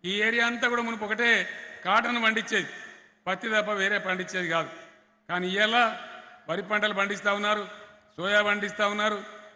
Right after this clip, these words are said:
ఇతర పంటలు కూడా పండిస్తా ఉన్నారు. రైతులు మంచి లాభాలు గడిస్తా ఉన్నారు. రైతు బంధు సహాయంతోని రైతుల అప్పులు కూడా తీరుతా ఉన్నాయి. చాలా చక్కగా మనం ముందుకు పోతూ ఉన్నాం. మీ అందరిని కూడా నేను కోరేది ఒకటే,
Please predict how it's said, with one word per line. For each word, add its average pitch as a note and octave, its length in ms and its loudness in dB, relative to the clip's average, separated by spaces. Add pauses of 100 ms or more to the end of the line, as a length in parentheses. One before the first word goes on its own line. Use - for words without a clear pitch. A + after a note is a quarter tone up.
(120)
ఇతర G#3+ 200 0
పంటలు G3+ 240 0
కూడా G3+ 120 0
పండిస్తా F#3+ 400 0
ఉన్నారు. F#3+ 400 0 (480)
రైతులు F#3+ 300 -4
మంచి F#3 260 -2
లాభాలు F3+ 680 0 (240)
గడిస్తా G#3 320 0
ఉన్నారు. F#3+ 420 0 (500)
రైతు G3 280 0
బంధు G3+ 240 0
సహాయంతోని G#3 800 0 (460)
రైతుల F#3+ 300 -2
అప్పులు F3+ 280 0
కూడా A3+ 140 0
తీరుతా G3+ 360 0
ఉన్నాయి. F#3+ 340 2 (440)
చాలా F#3 140 0 (120)
చక్కగా G3+ 240 -4
మనం F#3 220 -2
ముందుకు E3+ 240 -4
పోతూ F3 240 -6
ఉన్నాం. D#3+ 300 -4 (560)
మీ F3 100 -4
అందరిని A#3 340 2
కూడా A#3+ 140 -2
నేను A#3 180 -2
కోరేది G#3 320 -2
ఒకటే, F#3+ 360 -2